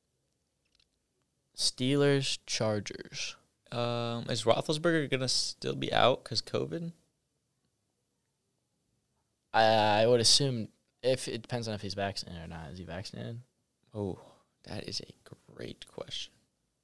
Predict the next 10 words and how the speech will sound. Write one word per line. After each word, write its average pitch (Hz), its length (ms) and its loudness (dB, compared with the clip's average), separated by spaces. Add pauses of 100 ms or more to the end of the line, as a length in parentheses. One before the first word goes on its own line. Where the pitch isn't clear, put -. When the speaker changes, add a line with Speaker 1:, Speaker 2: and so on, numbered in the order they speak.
(1200)
Speaker 1:
I 117 80 0
mean, 123 200 4
I 120 180 10
think 113 240 4
the - 60 -2
Chargers 95 400 0
win 90 160 -6
this 82 180 -2
either 85 220 -8
way. 85 220 -8